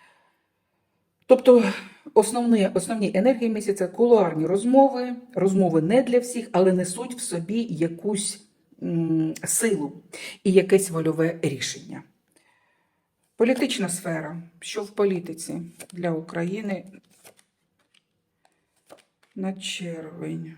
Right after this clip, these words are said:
Відлюдники, страшний суд. Так, начебто ми самі, а начебто ми й не самі. Дивіться, от, е, відлюдники, королева пентаклів, в-, е, разом ці карти, це сполучення дає якби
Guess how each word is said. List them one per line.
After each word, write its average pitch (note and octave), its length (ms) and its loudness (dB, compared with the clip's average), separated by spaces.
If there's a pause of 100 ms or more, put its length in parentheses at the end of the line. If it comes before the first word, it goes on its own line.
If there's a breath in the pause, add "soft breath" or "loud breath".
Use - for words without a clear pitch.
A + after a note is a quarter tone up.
(140)
Відлюдники, G3 600 -8
страшний G3 500 -8
суд. G3 440 -6
Так, F#3+ 240 -2
начебто F#3 400 -4
ми E3+ 120 -2
самі, F#3+ 400 0
а E3+ 80 -2
начебто D#3 420 -4
ми D#3 100 -4
й D#3+ 40 -4
не E3+ 120 -8
самі. D3+ 380 -8 (1160 loud breath)
Дивіться, G#3+ 460 0
от, F3 220 -4
е, E3 380 4
відлюдники, G#3+ 560 -4
королева G3+ 400 0
пентаклів, A3+ 760 -4
в-, E3 340 -2
е, E3 260 6
разом A#3 340 -2
ці F#3 160 -6
карти, F3+ 380 -4
це E3+ 260 -4
сполучення G#3 480 -4
дає E3 220 -2
якби D#3+ 360 -2